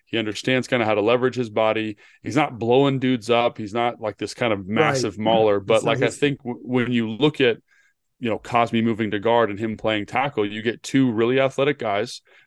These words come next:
Speaker 1: that can bend and move people and cover guys up on the second level. And if you wanna be a run first team, everyone thinks you want big, nasty maulers, you know, three hundred fifty pound guys. Like, the best running teams I've been a part of have been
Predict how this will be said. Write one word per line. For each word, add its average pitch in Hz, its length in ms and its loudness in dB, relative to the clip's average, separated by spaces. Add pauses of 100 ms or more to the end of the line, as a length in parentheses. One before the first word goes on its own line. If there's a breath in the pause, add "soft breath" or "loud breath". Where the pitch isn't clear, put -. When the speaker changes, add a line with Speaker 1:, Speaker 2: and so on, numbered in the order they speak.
(100)
Speaker 1:
that 110 120 0
can 107 180 0
bend 113 300 2
and 107 140 -2
move 113 260 -2
people 113 380 -2
and 107 100 -4
cover 117 240 -2
guys 113 240 0
up 113 160 0
on 113 80 0
the 110 80 -6
second 113 360 -4
level. 101 380 -2 (280 loud breath)
And 113 120 0
if 117 100 -2
you 143 100 4
wanna 139 160 4
be 135 100 6
a 117 60 2
run 117 200 0
first 123 300 -6
team, 135 160 0
everyone 120 260 0
thinks 113 240 -4
you 113 60 -4
want 101 260 -2
big, 110 420 0 (340 soft breath)
nasty 104 560 -4
maulers, 104 680 2
you 104 60 -6
know, 101 120 -2
three 113 180 -4
hundred 107 160 -2
fifty 110 220 -6
pound 104 220 -2
guys. 110 340 0
Like, 104 180 -2
the 104 120 0
best 127 340 2
running 120 280 0
teams 110 280 -4
I've 113 220 0
been 123 100 0
a 101 60 -2
part 98 240 -4
of 98 100 0
have 101 160 -4
been 107 340 -2